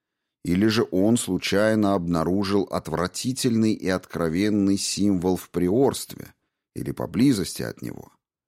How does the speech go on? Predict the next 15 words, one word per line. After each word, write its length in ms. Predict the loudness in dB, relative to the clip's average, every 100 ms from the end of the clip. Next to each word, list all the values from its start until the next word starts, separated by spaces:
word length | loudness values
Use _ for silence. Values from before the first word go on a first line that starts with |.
| _ _ _ _
В 180 | -2 2
Англии 480 | 4 4 4 4 6
Уолтера 600 | 6 6 4 4 2 2
считали 520 | 0 0 2 2 2
застенчивым 1000 | 2 0 -2 -2 2 2 0 -2 0 -2
и 180 | 0 0
мягким. 640 | 0 -2 -8 -14 -16 -16 _ _ _ _ _ _ -6
Виргинцам 920 | 0 2 2 0 2 2 2 0 2
он 220 | 2 2
показался 680 | 0 -2 0 2 2 0 0
не 160 | 2 2
столько 560 | -2 2 2 2 -2
жёстким 600 | 0 2 0 0 -2 0
и 40 | 0
твёрдым, 600 | 0 0 0 0 -6 -6